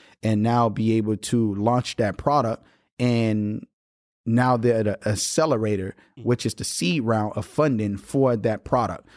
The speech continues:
Speaker 1: So you automatically got a thousand people to purchase your product. And anybody who buys a product, they're more likely to push that product because they own that product
Speaker 2: Yeah.
Speaker 1: or they have a equity share in that product.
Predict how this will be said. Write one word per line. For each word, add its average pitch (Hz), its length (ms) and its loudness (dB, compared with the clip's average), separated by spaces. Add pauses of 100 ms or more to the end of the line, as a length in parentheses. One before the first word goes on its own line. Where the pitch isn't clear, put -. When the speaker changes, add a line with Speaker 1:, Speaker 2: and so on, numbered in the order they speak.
Speaker 1:
So - 140 -2
you 123 180 0
automatically 139 540 2
got 120 160 2
a 92 60 -4
thousand 123 580 0
people 120 280 -2
to 113 120 -4
purchase 110 400 -4
your 104 80 -4
product. 107 420 -4 (160)
And 120 160 -4
anybody 156 400 0
who 123 160 -2
buys 117 460 0
a 101 60 -4
product, 135 520 0 (180)
they're 147 220 2
more 131 260 2
likely 127 540 0
to - 160 -4
push - 380 -2
that 113 180 0
product 113 320 -2
because 110 300 -4
they 113 240 -4
own 165 220 4
that 101 200 -2
product 101 320 -6
Speaker 2:
Yeah. 107 100 -8 (220)
Speaker 1:
or 123 120 2
they 131 60 2
have 117 300 -2 (120)
a 110 120 -2 (220)
equity 117 500 0
share 117 380 0
in 107 80 0
that 110 160 0
product. 98 420 -2